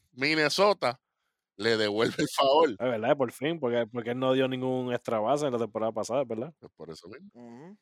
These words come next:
Speaker 1: Tú sabes.
Speaker 2: Por
Speaker 1: En
Speaker 2: fin,
Speaker 1: la Serie
Speaker 2: sí.
Speaker 1: Mundial diez, tampoco.
Speaker 3: Eh,
Speaker 2: No, se
Speaker 3: chacho,
Speaker 2: puede.
Speaker 3: se no tocó la
Speaker 1: <laughs>
Speaker 3: bola.
Speaker 2: Se tuvo doble, doble dígito en ponche.
Speaker 1: Minnesota,
Speaker 2: Sí.
Speaker 1: Minnesota le gana,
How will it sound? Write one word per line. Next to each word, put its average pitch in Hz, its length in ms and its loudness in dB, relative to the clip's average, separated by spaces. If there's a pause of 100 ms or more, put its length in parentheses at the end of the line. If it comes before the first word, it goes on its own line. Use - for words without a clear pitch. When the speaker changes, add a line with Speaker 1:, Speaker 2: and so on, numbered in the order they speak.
(140)
Speaker 1:
Tú - 120 -20
sabes. - 360 -12 (340)
Speaker 2:
Por 87 140 -20
Speaker 1:
En - 60 -20
Speaker 2:
fin, 98 120 -10
Speaker 1:
la 101 100 -2
Serie 113 200 -4
Speaker 2:
sí. 127 40 -10
Speaker 1:
Mundial 135 280 -10
diez, 135 160 -10 (480)
tampoco. - 420 -14 (1000)
Speaker 3:
Eh, 127 320 -6
Speaker 2:
No, - 0 -
se 101 100 -20
Speaker 3:
chacho, 127 340 -10
Speaker 2:
puede. 82 140 -10
Speaker 3:
se 92 60 -10
no 135 100 -10
tocó 139 300 -8
la 123 80 -6
Speaker 1:
<laughs> 110 320 -8
Speaker 3:
bola. 92 140 -8 (560)
Speaker 2:
Se - 140 -20
tuvo 107 260 -4
doble, 120 300 0 (120)
doble 123 320 0
dígito 151 280 0
en 117 120 -4
ponche. 139 440 -10 (640)
Speaker 1:
Minnesota, 156 480 4 (100)
Speaker 2:
Sí. 226 560 4
Speaker 1:
Minnesota 143 680 0
le 147 200 2
gana, 151 480 2